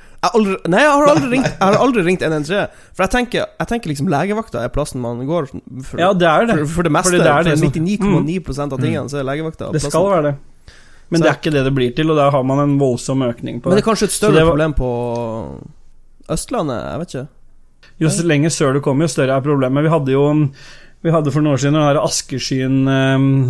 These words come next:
Speaker 3: kom fra Island.
Speaker 1: Ja.
Speaker 3: Så sendte vi noen, eh, ressurser oppover til Nord-Norge for å hjelpe til fordi det, flyene ble innstilt.
Speaker 1: Mm.
Speaker 3: Og samtlige av de som kom ned igjen, så liksom, sa, var, de sa det var en helt annen tilstand. Og hadde,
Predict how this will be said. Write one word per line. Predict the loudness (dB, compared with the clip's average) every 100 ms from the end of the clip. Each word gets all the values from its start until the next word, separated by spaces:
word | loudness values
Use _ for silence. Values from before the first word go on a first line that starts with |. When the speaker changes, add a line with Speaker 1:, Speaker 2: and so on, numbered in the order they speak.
| -2 -8 -18 -4
Speaker 3:
kom | 0 2
fra | 2
Island. | 0 0 0 0 -6 -12 -4
Speaker 1:
Ja. | -4 -4
Speaker 3:
Så | -2 2 2
sendte | 2 0 0 0
vi | 0 2
noen, | 2 2 2
eh, | 4 4 4 2 2 2
ressurser | 0 -2 -4 -4
oppover | -4 -2 -2
til | 0
Nord-Norge | 2 2 0 0
for |
å | 0
hjelpe | 0 -2 -4
til | -2
fordi | 0 0
det, | 0 0 0
flyene | -2 -2 -2
ble | -2 -2
innstilt. | -2 -4 -4 -8 -6
Speaker 1:
Mm. | -4 -4 -8 -16 -10 -2
Speaker 3:
Og | -2
samtlige | -2 0 0 0 0 -2
av |
de | 0 0
som | 0
kom | 2 2
ned | 2
igjen, | 0 0 -2 -8 _
så | -12 -8 -4
liksom, | -2 2 2 2 2 0
sa, | -4 -6 -4 0
var, | 2 0
de | -2
sa | 0 2
det |
var | 2
en | 2
helt | 0 0 0
annen | 0
tilstand. | 0 -4 -2 0
Og | 2 2
hadde, | 0